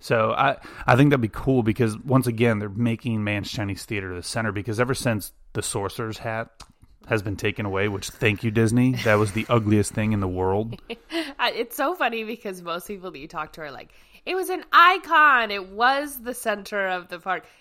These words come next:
Speaker 2: Eric is like, <laughs> "No, bye-bye. See you. Bye."
Speaker 1: I thought it was an
Speaker 2: <laughs>
Speaker 1: eyesore.
Speaker 2: Eric hated it.
Speaker 1: I thought it was an eyesore. And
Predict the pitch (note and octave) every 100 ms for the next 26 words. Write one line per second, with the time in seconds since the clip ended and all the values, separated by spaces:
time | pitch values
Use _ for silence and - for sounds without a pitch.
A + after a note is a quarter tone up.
0 | - G#3+ A3 D4+ F4+ D4+ B3 G#3 - F3
1 | A3 G3 G3 F#3+ G#3+ A3 G3 F3+ F#3 -
2 | _ _ _ - - A3+ A3 G#3+ G#3+ G#3+
3 | - G3+ F#3 G3+ A#3 F#3 D3 A#2+ A2+ A#2
4 | A2+ F#3+ - - G2 G2 - - A3 A#3+
5 | - _ - - _ F#3 E3+ C#3+ B2+ -
6 | C#3+ D#3+ G#3 E3 D3 A#2+ A#2+ - A2+ G2+
7 | A2+ B2+